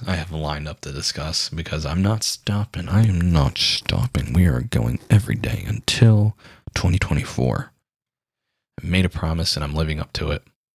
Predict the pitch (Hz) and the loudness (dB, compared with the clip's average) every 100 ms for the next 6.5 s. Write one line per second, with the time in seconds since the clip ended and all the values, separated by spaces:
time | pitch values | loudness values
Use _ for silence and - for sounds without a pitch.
0 | _ _ _ - _ _ _ _ _ _ | _ _ _ -20 _ _ _ _ _ _
1 | _ _ _ _ _ _ - 110 98 - | _ _ _ _ _ _ 4 6 6 0
2 | - - - - - _ - 117 110 107 | -8 -10 -14 -18 -20 _ 4 6 6 4
3 | 104 98 - _ _ _ _ _ - 98 | 2 -2 -10 _ _ _ _ _ 2 2
4 | 95 90 92 - 95 90 92 90 92 _ | 4 2 0 -2 0 2 2 0 -4 _
5 | - 85 - 82 82 80 78 82 _ - | -8 -6 -4 -2 0 0 -2 -6 _ -8
6 | - 90 87 87 | -2 0 0 -2